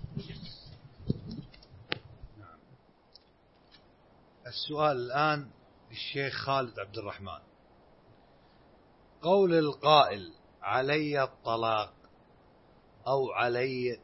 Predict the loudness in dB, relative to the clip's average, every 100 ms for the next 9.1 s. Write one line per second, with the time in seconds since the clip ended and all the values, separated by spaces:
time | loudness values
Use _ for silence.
0 | _ -12 -10 -6 -2 2 4 4 2 -2
1 | -14 -20 _ -20 -20 -6 0 0 0 -2
2 | 0 0 0 -4 -14 -20 _ -20 -20 -14
3 | -2 0 2 -2 -2 2 4 4 0 -20
4 | -20 _ -12 -6 -2 -2 -2 -2 -2 -4
5 | -6 -10 -20 -20 -20 -20 -20 -20 -20 -20
6 | -20 -14 0 0 4 4 4 2 0 -2
7 | -4 -2 -2 -6 -16 -20 _ -20 -14 -8
8 | -6 -6 -10 -14 -14 -12 -8 0 2 2
9 | 0